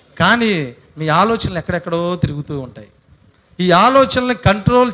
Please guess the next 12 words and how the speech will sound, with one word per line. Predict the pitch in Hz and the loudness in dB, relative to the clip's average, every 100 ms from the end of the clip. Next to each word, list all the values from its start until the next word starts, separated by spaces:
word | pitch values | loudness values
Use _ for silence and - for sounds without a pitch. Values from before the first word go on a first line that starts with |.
| 226 | 0
చేయగల | 220 208 | 0 0
శక్తి, | 202 - 180 - 208 160 120 _ _ - - | 0 -2 -4 -2 -2 -2 -6 _ _ -20 -6
ప్రభా-, | 175 180 220 254 254 214 196 - _ _ - | -2 2 4 4 2 -2 -14 -20 _ _ -2
దాన్ని | 180 196 180 175 156 | -2 -2 -4 -4 0
ఎలా | 185 | 0
చెప్పాలంటే, | 226 220 220 202 185 208 175 123 - _ - | 0 0 2 2 2 2 2 0 -10 _ -4
ఈ | 185 | 0
యొక్క | 196 | 2
ఆలోచనల్ని | 175 226 277 220 247 240 240 196 190 - _ _ - | 2 4 4 2 -4 -2 0 0 -2 -8 _ _ 4
ప్రేరేపించే | 214 269 269 226 233 185 220 | 4 6 4 2 -6 -4 -2
శక్తి, | - 180 - 170 120 - _ _ _ _ _ _ | -2 -4 -2 -4 -4 -16 _ _ _ _ _ _
ప్రభావం | 175 196 254 294 302 | 0 4 4 4 2